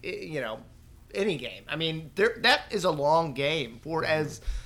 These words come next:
Speaker 1: little as there seems like there is to do, it still takes a while.
Speaker 2: It's a long game.
Speaker 1: Um, and there were, it was, there were definitely, it probably took me about a year to finish,
Speaker 2: Mm-hmm.
Speaker 1: uh, because I didn't play it religious-,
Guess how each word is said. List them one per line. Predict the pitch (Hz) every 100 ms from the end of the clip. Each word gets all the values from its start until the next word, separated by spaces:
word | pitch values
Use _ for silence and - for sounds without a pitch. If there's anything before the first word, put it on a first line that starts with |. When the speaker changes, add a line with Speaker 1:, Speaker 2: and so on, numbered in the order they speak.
| -
Speaker 1:
little | 160 180 247 381 359
as | 269 -
there | 170
seems | - - 220 277 254
like | 247 240
there | 220 208
is | 208
to | 202 160
do, | 165 202
it | 214 -
still | - 285 254 -
takes | - 233 - 139
a |
while. | 113 104 101 -
Speaker 2:
It's | 131
a | 170
long | 131 107
game. | 104 101
Speaker 1:
Um, | 160 175 175 165 165
and | 170 175
there | 202 190
were, | 190 196
it | 208 208
was, | 233 - - - -
there | 185 196 214
were | 208
definitely, | 214 240 269 254 233 214
it | -
probably | 247 254 220 226 202 165 - - -
took | - 220 208
me | 185
about | 160 139
a |
year | 120 135 143
to | 139
finish, | - 131 143 160 - -
Speaker 2:
Mm-hmm. | 139 120 104
Speaker 1:
uh, | 147
because | 135 147
I | 147
didn't | 139 120
play | - 123
it | 104
religious-, | 113 127 120 117